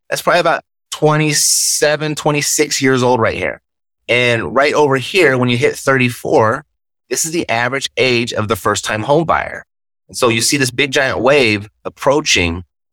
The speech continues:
the average age of the first-time home buyer. And this wave doesn't get really any smaller behind here. So if you go back then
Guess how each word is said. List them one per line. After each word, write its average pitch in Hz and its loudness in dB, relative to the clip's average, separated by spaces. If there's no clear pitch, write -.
the 107 -2
average 101 -2
age 85 0
of 87 2
the 87 2
first-time 85 -4
home 123 -2
buyer. 85 0
And 95 0
this - 0
wave 127 2
doesn't 113 0
get 101 0
really 101 2
any 92 2
smaller 107 2
behind 90 0
here. 80 -8
So 104 0
if - -8
you 151 0
go 156 4
back 120 -2
then 101 -6